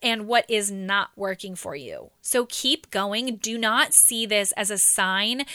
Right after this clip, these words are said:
that it's not working or that you're not cut out for this, because I know, like I know, like I know, like I know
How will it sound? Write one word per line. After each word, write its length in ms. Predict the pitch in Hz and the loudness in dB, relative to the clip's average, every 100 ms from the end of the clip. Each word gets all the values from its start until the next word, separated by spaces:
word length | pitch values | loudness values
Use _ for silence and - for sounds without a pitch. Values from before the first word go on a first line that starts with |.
| - - | -14 -4
that 220 | 233 285 - | 4 4 4
it's 240 | 208 - | -2 -2
not 320 | 190 208 247 | 2 2 4
working 640 | 220 214 - 220 214 208 208 | 2 0 -2 -4 -2 -2 -6
or 360 | - 208 190 | -4 0 0
that 180 | 185 180 | 0 -2
you're 180 | 190 214 | -2 2
not 240 | 254 269 | 2 2
cut 160 | - 262 | 2 6
out 260 | 226 - | 6 4
for 120 | - 208 | -4 0
this, 360 | 202 196 208 - - - - | 2 2 0 -8 -16 -18 -12
because 760 | - 220 - 226 208 202 196 - _ _ _ _ | -8 -6 -2 0 2 2 0 -2 _ _ _ _
I 200 | 220 269 | 6 6
know, 520 | 277 214 190 190 202 - | 6 2 2 0 -4 -2
like 220 | 196 202 | 0 4
I 120 | 262 | 4
know, 480 | 233 175 175 185 - | 4 0 -2 -6 -8
like 160 | - 185 | -6 -4
I 100 | 180 | -6
know, 280 | 175 190 214 | -4 -2 2
like 220 | 269 277 | 2 4
I 80 | 311 | 4
know 400 | 311 240 185 | 4 4 2